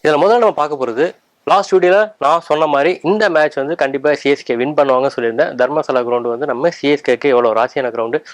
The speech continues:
so கண்டிப்பா வந்து நம்ம வின் பண்ணுவோம் அப்படின்னு சொல்லியிருந்தேன். அதே மாதிரி வின் பண்ணியிருக்காங்க. அதுல பஞ்சாப் வந்து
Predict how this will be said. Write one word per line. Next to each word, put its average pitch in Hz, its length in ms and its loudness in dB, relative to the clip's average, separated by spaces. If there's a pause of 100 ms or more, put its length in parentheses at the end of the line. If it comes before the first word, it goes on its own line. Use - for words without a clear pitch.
so 151 120 4
கண்டிப்பா 135 420 -2
வந்து 131 180 2
நம்ம 131 140 -2
வின் 135 180 -4
பண்ணுவோம் 127 340 0
அப்படின்னு 123 260 -6
சொல்லியிருந்தேன். 120 300 -6
அதே 123 160 -4
மாதிரி 120 220 -2
வின் 127 120 -8
பண்ணியிருக்காங்க. 113 440 -2 (280)
அதுல 135 240 2
பஞ்சாப் 208 440 0
வந்து 170 320 0